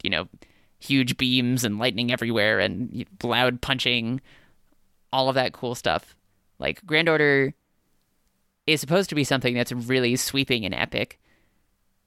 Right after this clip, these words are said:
And it's funny to look at the mobile game, which, like, you know, if you look at the gameplay, I never really feel that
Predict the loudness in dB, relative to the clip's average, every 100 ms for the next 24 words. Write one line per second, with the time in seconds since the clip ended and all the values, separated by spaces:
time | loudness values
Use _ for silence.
0 | -4 0 2 2 2 0 -4 -12 _ _
1 | _ _ _ _ _ _ _ _ _ _
2 | -4 0 0 2 2 2 0 0 2 2
3 | 2 2 2 4 2 2 -2 -2 -4 -4
4 | -6 _ _ _ -6 -4 -4 -2 0 2
5 | 0 -2 -2 -2 0 2 2 2 2 2
6 | 0 -2 -2 0 0 0 0 -2 -2 -2
7 | 0 0 -2